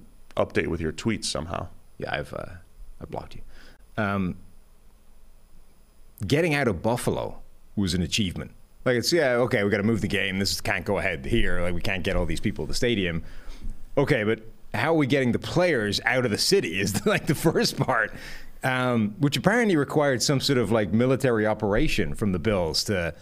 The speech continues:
Speaker 2: you know, go rounding up guys and literally, like, s-, snowplow their way out of houses and stuff.
Speaker 1: They're the, they're the real M V Ps.
Speaker 2: Yeah, so just simply getting the team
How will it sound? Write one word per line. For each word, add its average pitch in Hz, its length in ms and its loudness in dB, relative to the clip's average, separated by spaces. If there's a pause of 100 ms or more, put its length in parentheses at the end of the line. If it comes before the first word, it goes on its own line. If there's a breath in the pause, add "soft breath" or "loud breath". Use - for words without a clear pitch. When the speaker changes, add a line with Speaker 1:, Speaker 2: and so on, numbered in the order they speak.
(260 loud breath)
Speaker 2:
you 127 60 0
know, 101 120 2
go 101 240 2
rounding 104 400 2
up 113 200 0
guys 87 480 0
and 87 280 -2 (840)
literally, 117 600 0
like, 98 260 0 (500)
s-, - 200 -4 (100)
snowplow 117 560 0
their 104 200 2
way 101 180 2
out 92 140 2
of 78 60 0
houses 92 420 0
and 76 100 -4
stuff. - 180 0
Speaker 1:
They're 95 100 2 (160)
the, 98 60 -12 (520 loud breath)
they're 101 100 0
the 104 80 2
real 151 260 4
M 90 100 2
V 90 100 0
Ps. 80 380 -4 (140)
Speaker 2:
Yeah, 143 280 0
so 139 180 2
just - 240 -2
simply 180 220 2
getting 139 440 2
the 120 80 2
team 131 320 2